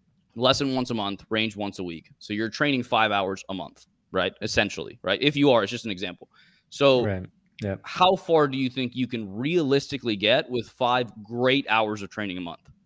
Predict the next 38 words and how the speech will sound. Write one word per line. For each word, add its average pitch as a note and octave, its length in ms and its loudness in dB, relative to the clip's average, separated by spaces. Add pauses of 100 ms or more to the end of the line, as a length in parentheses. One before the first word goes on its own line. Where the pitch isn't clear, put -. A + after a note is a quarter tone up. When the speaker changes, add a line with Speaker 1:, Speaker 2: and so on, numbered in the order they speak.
(120)
Speaker 1:
Not F#2+ 200 -2
that E2 140 -10
far, - 200 -14 (360)
right? G#2 280 2 (520)
And D3 100 4
I D3 80 4
say G3+ 220 2
this G3+ 140 2
to E3+ 120 -2
the C3+ 100 0
parents D#3 400 0
that B2+ 120 2
are B2 120 2
like, G#2+ 280 0
"Oh, D#3+ 340 2
my B2+ 200 -6
kid's, D3+ 300 -8
like, B2 120 -6
not B2 220 -2
improving B2+ 420 -6
as G#2+ 80 -12
fast A2+ 280 -6
as F#2+ 80 -14
that F3 240 -2
kid." F2+ 200 -10
And A2 100 -10
I'm A2 80 -10
like, A2+ 160 -12 (200)
"I, G#2 120 -6 (240)
I B2 100 2
agree." F3+ 240 0
And B2 80 0
there's C#3+ 100 -4
a G3 60 -2
lot E3+ 160 4
of C3+ 80 -4
factors, C3+ 480 -2
again. A2 300 -6